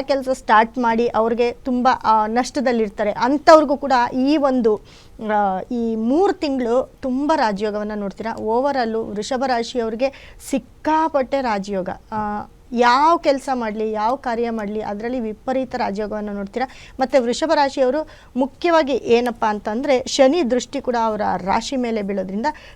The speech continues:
ಸ್ವಲ್ಪ ಮಾತಿನ ಮೇಲೆ ಸ್ವಲ್ಪ ನಿಗಾ ಇಟ್ಕೊಳ್ಬೇಕಾಗತ್ತೆ. ಮಕ್ಳ ವಿಷಯದಲ್ಲಿ ಅಂತ ಬಂದಾಗ, ಯಾಕಂದ್ರೆ,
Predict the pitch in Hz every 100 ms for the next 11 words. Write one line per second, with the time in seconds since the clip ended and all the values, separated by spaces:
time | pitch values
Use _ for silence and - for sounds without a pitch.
0 | - 339 359 359 277 220 262 269 294 269
1 | 240 247 214 - 214 196 202 190 - 202
2 | 185 185 190 185 185 254 240 233 - 330
3 | 302 - 269 233 220 214 - 214 202 185
4 | 190 196 208 202 220 226 254 - -